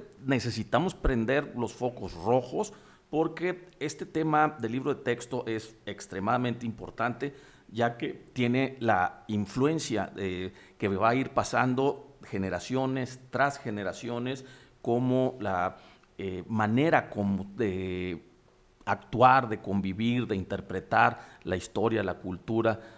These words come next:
de nuestro país. Pero esto no se detiene aquí, porque esto, en,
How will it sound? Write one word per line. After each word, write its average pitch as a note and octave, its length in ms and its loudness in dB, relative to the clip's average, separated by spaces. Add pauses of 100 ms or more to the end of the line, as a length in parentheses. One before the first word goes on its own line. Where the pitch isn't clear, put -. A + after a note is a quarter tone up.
(140)
de F2+ 400 -2
nuestro A2 480 -2
país. F#2 280 -4 (220)
Pero G3+ 360 4
esto D3+ 260 -2
no E3 120 0
se E3+ 140 -4
detiene D3 360 -2
aquí, D3 280 2
porque G#2+ 380 -6 (600)
esto, F3 600 2 (160)
en, G2+ 760 0